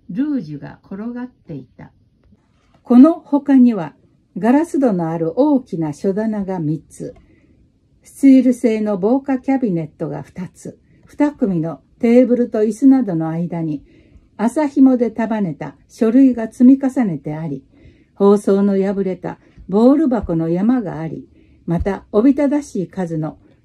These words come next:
外国雑誌やカタログ類が床一面に置かれてあった。今彼が向かっているデスクの上は、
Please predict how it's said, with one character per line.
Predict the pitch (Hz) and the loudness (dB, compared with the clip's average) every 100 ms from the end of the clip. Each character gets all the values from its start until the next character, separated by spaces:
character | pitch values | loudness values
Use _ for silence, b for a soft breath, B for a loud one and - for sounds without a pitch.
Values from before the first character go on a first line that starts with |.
| - | -14
外 | - 175 262 | -4 0 0
国 | 269 285 277 | 2 -2 0
雑 | 254 262 | 0 -2
誌 | - 175 | -4 -8
や | 160 | -8
カ | - 196 | -6 -4
タ | 262 | -2
ロ | 262 | 0
グ | 262 254 | 0 0
類 | 185 143 | -2 -4
が | 151 - b b b | -10 -16 b b b
床 | 170 170 - 233 | -6 -6 -2 0
一 | 247 233 226 | 0 -2 -4
面 | 214 208 196 | -2 -2 -4
に | 190 - _ _ | -6 -12 _ _
置 | 156 | -12
か | - 226 | -8 -8
れ | 214 | -8
て | - 190 | -8 -10
あ | |
っ | 180 - _ | -10 -16 _
た。 | - _ _ _ _ _ _ - | -20 _ _ _ _ _ _ 4
今 | 269 233 | 6 6
彼 | - 226 202 | 2 -4 -2
が | 165 | -2
向 | 175 | -4
か | 180 190 | -6 -10
っ | |
て | 196 - 175 | -8 -6 -4
い | |
る | 170 170 | -4 -4
デ | 175 262 | -4 -4
ス | - | -6
ク | - | -6
の | 165 147 | -4 -4
上 | 156 165 | -4 -6
は、 | 156 156 | -8 -14